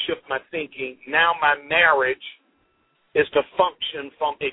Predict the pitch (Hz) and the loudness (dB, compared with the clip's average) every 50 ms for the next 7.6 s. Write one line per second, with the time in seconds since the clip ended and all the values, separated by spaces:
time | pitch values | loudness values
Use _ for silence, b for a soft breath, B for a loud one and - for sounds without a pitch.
0 | _ - - 185 180 175 160 156 143 135 - 135 135 - - - 170 160 151 - | _ -8 -8 -8 -8 -6 -8 -8 -6 -4 -6 -6 -6 -6 -4 0 0 0 0 0
1 | - 139 123 123 127 - _ _ _ _ _ _ _ _ _ _ _ _ - 180 | -2 -2 -2 -2 -2 -4 _ _ _ _ _ _ _ _ _ _ _ _ -6 -4
2 | 185 185 190 196 185 180 165 190 190 190 185 180 180 175 _ _ _ _ _ _ | -4 -2 0 -2 -2 0 2 2 4 4 2 0 -2 -6 _ _ _ _ _ _
3 | _ _ _ _ _ _ _ - 135 139 135 131 - - 165 175 180 180 170 147 | _ _ _ _ _ _ _ -8 -4 -2 -2 -2 -4 -6 -6 -4 -2 -2 -2 -2
4 | 139 135 135 - - - 135 135 127 - 135 131 123 120 117 113 120 131 - - | -4 -6 -10 -14 -16 -12 -8 -8 -8 -8 -8 -8 -6 -4 -2 -2 -4 -4 -8 -12
5 | _ _ _ _ _ _ _ _ _ _ _ _ _ _ _ _ _ _ _ _ | _ _ _ _ _ _ _ _ _ _ _ _ _ _ _ _ _ _ _ _
6 | _ _ _ _ - 151 - 165 190 196 170 170 165 139 147 139 - - - 190 | _ _ _ _ 0 0 2 2 0 0 2 0 -2 -2 -4 -14 -16 -8 -2 -2
7 | 180 175 156 135 123 117 113 113 110 117 _ | 0 0 -2 -6 -12 -16 -18 -20 -20 _ _